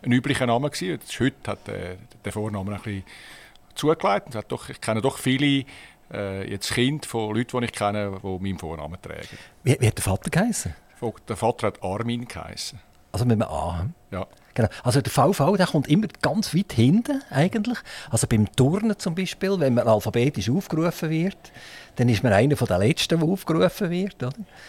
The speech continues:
Speaker 2: Dann wird höchstens noch der Zwalen und der Zweifel oder so, der kommt noch ein bisschen später dran. Ist das aber so ein Problem gsi?
Speaker 1: Nein, ich, es war überall so gsi, auch im Studium. Also die Prüfungen sind, ist alles alphabetisch abgelaufen oder auch auf, äh,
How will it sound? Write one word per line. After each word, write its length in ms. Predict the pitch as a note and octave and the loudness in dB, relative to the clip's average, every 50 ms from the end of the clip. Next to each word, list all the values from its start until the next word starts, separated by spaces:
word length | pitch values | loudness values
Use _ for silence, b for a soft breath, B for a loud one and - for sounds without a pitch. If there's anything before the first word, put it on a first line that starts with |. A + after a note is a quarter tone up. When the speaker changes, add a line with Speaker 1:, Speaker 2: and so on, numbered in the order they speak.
| B B B B B | B B B B B
Speaker 2:
Dann 100 | B A#2 | B 2
wird 180 | B2+ A#2+ - - | 2 4 6 6
höchstens 320 | - D#3 - - - D#3+ | 4 4 2 0 0 0
noch 80 | D3+ A#2+ | 0 2
der 160 | - G#2+ - | 0 0 0
Zwalen 540 | - - A2 G2+ G2 G2+ A2+ C#3+ E3 F#3 D#3+ | 0 2 4 4 4 6 6 4 4 4 4
und 180 | C3+ A#2 - | 2 2 0
der 100 | C3 - | -2 -2
Zweifel 540 | - - A#2 A2 F#2+ A#2 D#3+ E3 - G3 E3+ | -2 0 2 4 4 4 4 2 0 0 -2
oder 140 | D#3 C3+ B2+ | 0 -2 -2
so, 260 | A#2 - A#2+ A#2 D3 | -2 0 0 2 2
der 140 | - E3+ C#3 | 2 0 -2
kommt 200 | - - D#3 F3+ | -2 -4 -6 -6
noch 100 | D#3 - | -6 -6
ein 40 | - | -4
bisschen 280 | C#3+ - - - - | -6 -6 -4 -2 -2
später 260 | - C#3+ - - D3+ | -2 -2 -4 -6 -12
dran. 340 | - - - B2 B2+ D3 D#3 - B B B B | -8 -4 -2 0 2 0 0 -2 B B B B
Ist 180 | B G#2+ - | B -4 -4
das 140 | - - - | -2 0 0
aber 160 | E2+ D#2+ - | 0 0 0
so 120 | - - F2 | -2 -4 -6
ein 80 | - | -6
Problem 360 | - - D#2+ - F#2+ A2 E3+ - | -8 -10 -6 -4 -2 -2 -2 -4
gsi? 220 | - - - F2+ - - B B B B B B B B | -6 -8 -10 -10 -10 -14 B B B B B B B B
Speaker 1:
Nein, 380 | B3 - - A2 G#2+ B2 C3 | -2 0 2 2 2 2 0
ich, 80 | G#2+ - | -2 -2
es 280 | - - G#2 G2+ - - | -6 -10 -12 -8 -6 -4
war 40 | |
überall 280 | A2+ - C#3 C#3+ C#3+ C3+ | -4 -4 -2 -2 -4 -2
so 160 | - C#3+ E3+ F3 | -2 -2 -4 -4
gsi, 260 | - - A#3 B3 - | -4 -6 -6 -2 -2
auch 100 | G#2+ G2 | 0 0
im 120 | G2 G2 F#2+ | -2 -2 -4
Studium. 560 | - - B2 C3 - - D3+ C#3+ C#3+ D3+ A#2 | -2 -2 -2 -2 0 0 0 0 0 0 -2
Also 280 | G2+ - - A2+ G#2 | -4 -2 -2 -2 -4
die 60 | F#2 - | -2 -2
Prüfungen 480 | - A2+ A2+ B2+ B2 - - - A#2+ | 0 0 0 0 0 -4 -6 -6 -6
sind, 220 | G#2+ - A#2 G#2 F#2+ | -6 -6 -6 -6 -6
ist 160 | F#2 - - | -6 -4 -2
alles 240 | G2 A2+ C3 A#2 A#2 | 0 0 0 -2 -2
alphabetisch 760 | G#2 G#2 G2 - G#2+ - G#2 G2+ A#2 B2 - - D#3 - - | -2 -2 -2 -4 -4 -4 -2 -2 -2 -2 -4 -4 -4 -2 -2
abgelaufen 640 | A#2 A2 - - - B2+ A#2+ A#2+ A#2+ - - B2 | -2 -2 -2 -4 -4 -2 -2 -2 -2 -4 -6 -4
oder 340 | A2 G2+ - G2+ F2+ F2+ F2+ | -4 -4 -4 -4 -2 -2 -2
auch 120 | F#2 F#2+ | -2 -4
auf, 160 | F#2 - - - | -6 -8 -8 -8
äh, 140 | F2+ F2+ | -8 -8